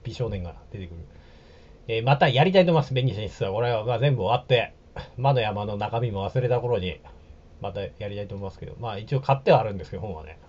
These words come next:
岩波文庫になって。えー、で、えっと、サチュロス劇として書いたってことですね、魔の山ね。え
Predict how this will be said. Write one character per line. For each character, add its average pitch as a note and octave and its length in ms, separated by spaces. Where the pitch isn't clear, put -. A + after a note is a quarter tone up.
岩 B2 180
波 C#3 160
文 B2+ 140
庫 F#2 100
に F2+ 40
な E2 80
っ - 40
て。 - 200
え A#2+ 680
ー、 - 0
で、 B2+ 360
え A#2+ 120
っ - 60
と、 A2+ 480
サ A#2+ 240
チ D3 120
ュ - 20
ロ D3 120
ス C#3 120
劇 A#2+ 200
と - 120
し - 120
て A2+ 140
書 A#2 100
い G2 80
た - 100
っ - 40
て - 120
こ D#2+ 60
と D#2+ 60
で - 40
す - 60
ね、 G2+ 60
魔 F#2+ 140
の D#2+ 100
山 D#2+ 280
ね。 F2+ 200
え F2+ 640